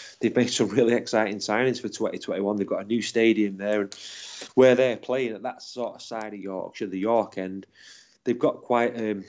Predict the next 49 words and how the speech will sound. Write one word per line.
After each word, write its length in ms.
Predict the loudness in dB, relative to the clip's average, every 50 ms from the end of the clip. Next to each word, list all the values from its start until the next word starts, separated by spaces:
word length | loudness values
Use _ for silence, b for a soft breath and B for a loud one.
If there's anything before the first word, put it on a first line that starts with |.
| -18 -18
quite 220 | -8 -8 -6 -6
a 60 | -4 -2
big 240 | -2 -2 -2 -2
pool 320 | 0 0 2 2 2 0 -2
of, 200 | -4 -4 -8 -14 -10
of 140 | -10 -8 -8
support 480 | -8 -10 -8 -2 2 2 2 2 2 -2
to 100 | -6 -4
pick 240 | -2 -2 -2 -2 0
from. 220 | 0 0 2 2
Really. 160 | -2 -4 -2
They're 120 | -2 -2 0
not 360 | 0 -2 -2 -4 _ _ -8
sort 180 | -4 -4 -4
of 120 | -4 -2 -4
in 140 | -4 -2 0
the, 180 | -2 -2 -2 -6 _ _ _ -8
the, 240 | -4 -4 -4 -4 -6 _
the 120 | -2 -2 0
rhubarb 480 | 2 2 2 2 2 2 2 0 0
triangle 480 | -2 0 0 0 0 0 0 0 0 0
like 160 | 0 0 0
Wakefield, 560 | 0 0 0 0 -2 -2 -2 0 -2 -4 -2
Featherstone 420 | -2 0 0 0 -2 -2 -4 -2 -2
and 120 | -2 -4
Castleford 520 | -4 -4 -4 -4 -6 -10 -6 -2 0 0 0
and 180 | 0 -2 -4 B B B B B
<laughs> 180 | B B 4
Leeds 420 | 6 8 10 10 10 8 6 4 -4
and, 140 | -4 -4
and 140 | -6 -8 -2
Bradford. 500 | 2 4 4 4 4 0 -8 -10 -10 -10 B B B B B B B
They, 180 | 0 0 0 0
they're 220 | 0 0 2 4
out 180 | 4 4 2 0
there 160 | -6 -6 -6
on 120 | -8 -8
their 120 | -6 -4 -2
own, 200 | -2 -2 -2 -4
so 140 | -10 -10
I 40 | -10
think 180 | -8 -10 -12 -10
they're 180 | -8 -8 -8
gonna 140 | -8 -8 -10
do 180 | -10 -10 -10 -10
well 180 | -10 -10 -10 -10
next 280 | -10 -12 -12 -12 -14 -10
season. 260 | -8 -6 -6 -4 -2
But, 160 | -2 -2 -2